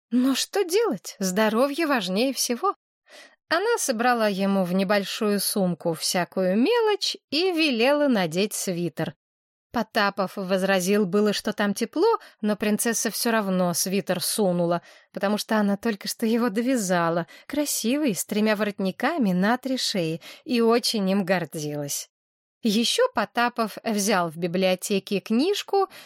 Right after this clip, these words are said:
«Краткий определитель доисторических животных» и диетическую шоколадку из молочного шоколада. Молоко же диетический продукт, значит, и молочный шоколад тоже диетический.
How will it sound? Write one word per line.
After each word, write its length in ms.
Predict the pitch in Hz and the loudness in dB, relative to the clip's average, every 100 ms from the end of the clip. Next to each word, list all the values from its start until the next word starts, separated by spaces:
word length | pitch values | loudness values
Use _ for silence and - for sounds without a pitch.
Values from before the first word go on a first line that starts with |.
| - - | -18 -4
«Краткий 540 | 277 302 294 - 277 | 2 2 2 0 -2
определитель 760 | 277 269 226 269 262 233 254 214 | 0 0 0 2 0 0 -2 0
доисторических 840 | 247 220 269 254 240 - 247 208 | 0 0 -2 -2 -2 -4 -2 -2
животных» 640 | 202 240 240 226 226 226 - - - - - | 0 2 2 0 0 -2 -4 -20 -20 -18 -2
и 140 | 339 494 480 - | 4 4 2 -2
диетическую 880 | 233 254 320 262 392 - - - 330 | -2 2 2 2 0 0 -4 -2 -2
шоколадку 640 | - - 294 214 185 - 196 | 0 0 0 2 -2 -2 0
из 160 | 208 | 2
молочного 640 | 208 254 214 180 208 196 208 | 2 2 2 -2 -2 -2 -2
шоколада. 580 | 214 240 220 170 147 - - | -2 0 0 -2 -4 -12 -4
Молоко 460 | 185 190 208 - 147 | 2 2 2 -2 -6
же 180 | 151 | -6
диетический 600 | 147 165 185 466 - - - | -4 -4 -2 -4 -4 -8 -8
продукт, 480 | 147 147 - - _ - | -8 -10 -18 -20 _ -14
значит, 460 | 170 165 190 254 - | -10 -4 -4 -2 -2
и 40 | 415 | 2
молочный 420 | 240 254 - 311 | 2 0 -2 -2
шоколад 580 | - 185 170 175 240 - | -2 -2 -2 0 -2 -2
тоже 320 | 240 190 180 | 0 0 0
диетический. 760 | 170 185 - 185 - - 175 | 0 -2 -2 -4 -4 -6 -10